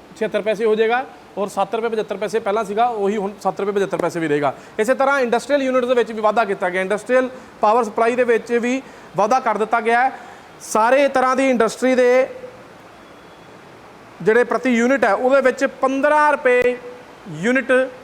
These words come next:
ਇਜ਼ਾਫਾ ਕੀਤਾ ਗਿਆ ਹੈ। ਤਾਂ ਇਸ ਵੇਲੇ ਦੀ ਇਹ ਵੱਡੀ ਖਬਰ ਦੈਨਿਕ ਸਵੇਰਾ ਤੋਂ ਤੁਹਾਨੂੰ ਦੱਸ ਰਿਹਾ, ਪੰਜਾਬ ਦੇ ਵਿੱਚ ਬਿਜਲੀ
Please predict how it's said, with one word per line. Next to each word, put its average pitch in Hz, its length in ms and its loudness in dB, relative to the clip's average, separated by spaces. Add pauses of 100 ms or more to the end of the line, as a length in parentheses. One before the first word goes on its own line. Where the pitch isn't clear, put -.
(140)
ਇਜ਼ਾਫਾ 208 480 0
ਕੀਤਾ 208 300 -2
ਗਿਆ 180 160 2
ਹੈ। 170 40 2
ਤਾਂ 208 140 0
ਇਸ 208 100 0
ਵੇਲੇ 240 160 2
ਦੀ 254 100 2
ਇਹ 254 80 6
ਵੱਡੀ 226 240 0
ਖਬਰ 233 220 0
ਦੈਨਿਕ 226 240 0
ਸਵੇਰਾ 240 160 2
ਤੋਂ 233 100 -4
ਤੁਹਾਨੂੰ 214 220 -2
ਦੱਸ 202 180 0
ਰਿਹਾ, 240 160 0
ਪੰਜਾਬ 208 400 2
ਦੇ 233 60 2
ਵਿੱਚ 220 200 0
ਬਿਜਲੀ 208 400 -4